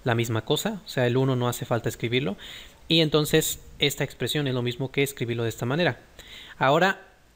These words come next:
notemos que aquí todavía nos sigue quedando una x, que es esta de aquí, la del diferencial de x. Este está dividiendo, lo pasamos multiplicando y entonces nos queda esta expresión,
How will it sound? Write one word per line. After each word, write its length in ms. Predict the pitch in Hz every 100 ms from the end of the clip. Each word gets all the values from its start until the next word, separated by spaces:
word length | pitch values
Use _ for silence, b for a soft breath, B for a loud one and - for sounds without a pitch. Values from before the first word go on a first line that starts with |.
| _
notemos 400 | - 147 170 180
que 100 | -
aquí 200 | 143 -
todavía 280 | 170 170 160
nos 140 | 160 151
sigue 160 | 160
quedando 260 | 151 139 143
una 200 | 127 139
x, 300 | 214 233 -
que 80 | 147
es 80 |
esta 180 | - -
de 80 | 123
aquí, 260 | 117 208 226
la 120 | 143
del 320 | 123 117 113
diferencial 560 | 113 117 - 117 - 131
de 140 | 131
x. 280 | 156 226 - - B B B B B
Este 340 | - 151 - 151
está 200 | 139 151
dividiendo, 480 | 147 143 175 185 175
lo 80 |
pasamos 340 | 143 123 139 135
multiplicando 880 | 120 - 131 135 - 202 180 190 -
y 80 | 143
entonces 360 | 127 143 139 135
nos 200 | 120 -
queda 360 | 147 151 156 - -
esta 180 | 139 131
expresión, 540 | 151 - 117 123 110